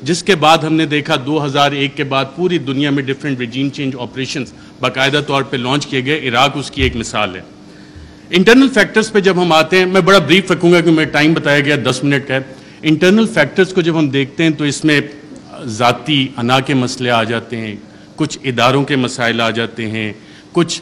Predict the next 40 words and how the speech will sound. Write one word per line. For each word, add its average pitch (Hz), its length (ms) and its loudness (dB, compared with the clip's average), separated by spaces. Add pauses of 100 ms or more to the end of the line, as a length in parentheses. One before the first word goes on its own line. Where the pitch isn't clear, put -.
(120)
सियासी 139 640 0 (160)
मुफादात 127 580 2
आ 123 120 4
जाते 117 320 -4
हैं। 110 320 -8 (340)
और 185 80 2
इसमें 220 260 0
एक 214 120 -4
सवाल 156 360 4
जब 175 200 0
हम, 165 280 2
uh, 151 140 0
internal 151 540 2
factors 139 440 -2
का 156 100 -2
देखते 117 380 -4
हैं, 107 260 -8 (480)
तो 180 60 -4
बड़ा 175 220 4
सवाल 175 360 2
ये 160 160 2
बनता 147 380 -2
है 160 220 0
कि 170 200 -2
मुल्क 127 440 -2
का 175 140 -2
कौन 123 280 -4
सोचता 101 460 -10
है, 87 240 -12 (220)
पाकिस्तान 170 580 0
का 156 120 -2
कौन 117 260 -6
सोचता - 420 -12
है। 87 180 -14 (480)
क्या 185 140 4
हम 180 200 2
सिर्फ 185 460 0 (420)
individuals 131 580 -2
का 185 100 -4
सोचेंगे? 151 580 -8